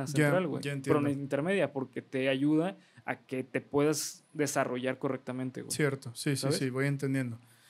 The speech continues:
Speaker 1: Entonces, alguna vez mencionaste, digo, ya que lo, lo estás hablando, que llegar a esa clase de cuestiones de arreglarlo, como dices, ¿no? El psicoanálisis se va a la raíz del problema.
Speaker 2: Sí.
Speaker 1: Pero también eso puede ser riesgoso, ¿no?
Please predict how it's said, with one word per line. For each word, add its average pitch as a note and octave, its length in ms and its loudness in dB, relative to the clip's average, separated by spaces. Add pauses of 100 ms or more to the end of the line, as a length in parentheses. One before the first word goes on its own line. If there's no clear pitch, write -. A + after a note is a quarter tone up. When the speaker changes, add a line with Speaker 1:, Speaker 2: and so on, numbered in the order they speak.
(320)
Speaker 1:
Entonces, D#3 460 2
alguna D#3+ 300 6
vez A3 100 6
mencionaste, F3+ 640 4
digo, D3+ 200 4
ya C3+ 160 2
que E3+ 120 0
lo, D3+ 240 0
lo B2+ 80 -2
estás A#2+ 240 -2
hablando, D#3+ 500 4 (1120)
que D3 140 0
llegar C3+ 260 6
a D3 80 8
esa D#3 240 2
clase D#3 320 2
de D#3+ 260 4
cuestiones C#3+ 460 0
de C#3+ 80 4
arreglarlo, C3+ 800 2
como C3+ 220 -4
dices, A#2+ 200 -6
¿no? D3 180 -2
El D#3 40 -6
psicoanálisis C#3+ 560 -2
se C3+ 60 -2
va C3 80 0
a B2+ 40 0
la C3+ 120 2
raíz C3 220 0
del C#3+ 120 -2
problema. B2 360 -4
Speaker 2:
Sí. A#2+ 80 -4 (680)
Speaker 1:
Pero C3 140 -2
también C3+ 160 0
eso D3 160 0
puede D#3 140 6
ser D#3 140 4
riesgoso, C#3 460 0
¿no? B2+ 180 -6